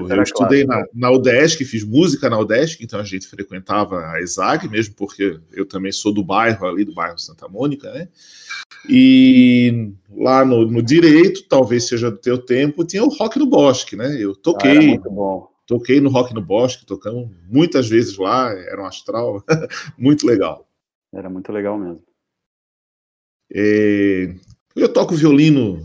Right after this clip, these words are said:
Speaker 2: desde garoto, né? Desde, desde meus nove anos eu, eu toco violino. E, e aí, ah, na época do colégio, a gente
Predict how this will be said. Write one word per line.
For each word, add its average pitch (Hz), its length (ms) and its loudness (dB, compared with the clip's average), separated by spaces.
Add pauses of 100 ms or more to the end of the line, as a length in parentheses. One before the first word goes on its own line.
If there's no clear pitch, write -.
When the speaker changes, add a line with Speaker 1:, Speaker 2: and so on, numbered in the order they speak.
Speaker 2:
desde 127 380 0
garoto, 120 640 2
né? 120 320 -8 (180)
Desde, 92 480 -6
desde 95 260 -8
meus 87 240 -10
nove 92 360 -4
anos 120 340 -4
eu, 80 180 -20 (320)
eu 82 100 -20
toco - 300 -10
violino. 98 480 -6 (760)
E, 92 800 0 (480)
e 131 160 2
aí, 175 500 2 (480)
ah, 110 580 4 (720)
na 151 160 0
época 160 300 0
do 139 100 0
colégio, 131 500 4
a - 20 -4
gente 110 340 -8